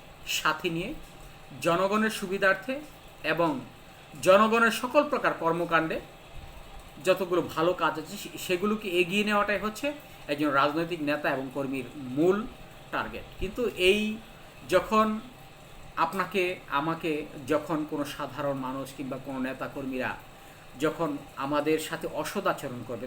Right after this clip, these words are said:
তাদেরকে আমরা যদি এভাবে আক্রমণাত্মক কথা বলি, তাহলে আমার মনে হয় রাজনীতিটা আর রাজনীতির ভেতরে থাকে না, তখন রাজনীতিটা হয়ে ওঠে একটা প্রতিপক্ষ রাজনীতি। একদিকে বিএনপিকে কলুষিত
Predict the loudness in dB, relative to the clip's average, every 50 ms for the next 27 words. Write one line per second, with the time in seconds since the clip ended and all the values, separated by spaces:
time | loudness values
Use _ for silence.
0 | -10 -6 -6 -4 0 0 0 -2 -2 -4 -2 -2 -2 0 0 -2 0 -2 -4 -4
1 | -4 -8 -8 -10 -14 -18 -18 -18 -20 -18 -8 -2 0 0 0 2 2 2 4 4
2 | 4 4 2 -2 -8 -16 -18 -18 -12 0 2 2 2 2 0 -2 -2 2 2 2
3 | 2 2 0 -2 -6 -6 -4 -4 -4 -4 -4 -6 -10 -8 -8 -8 -8 -8 -10 -12
4 | -18 -20 -20 -20 -20 -20 -20 -20 -20 -20 -20 -20 -20 -20 -20 -8 4 6 6 6
5 | 8 6 6 8 6 8 6 6 8 8 6 6 6 4 2 2 2 2 2 4
6 | 4 4 2 2 -2 -4 -4 -4 -4 -2 0 0 2 2 2 0 0 0 -2 -4
7 | -4 -4 -6 -4 -6 -4 -2 -2 -2 -2 -2 -6 -10 -10 -10 -10 -10 -10 -12 -14
8 | -18 -20 -20 -20 -20 -20 -20 -20 -18 -4 4 4 4 4 4 2 6 6 6 6
9 | 4 2 -2 -4 -2 0 0 0 2 2 2 4 2 2 0 -2 -6 -8 -8 -10
10 | -18 -18 -10 -8 -6 -6 -6 -6 -4 -4 -6 -6 -6 -4 -4 -4 -4 -4 -8 -6
11 | -6 -6 -6 -6 -10 -12 -14 -16 -16 -20 -20 -20 -20 -20 -20 -20 -20 -20 -20 -20
12 | -20 -20 -20 -20 -20 -20 -20 -20 -20 -20 -20 -20 -20 -20 -20 -20 -20 -20 -20 -20
13 | -20 -20 -20 -20 -20 -20 -20 -20 -20 -20 -20 -20 -14 2 6 6 6 8 6 -2
14 | 0 6 10 12 12 12 10 6 6 4 4 4 4 -2 -4 -6 -6 -2 0 2
15 | 2 2 0 -4 -8 -8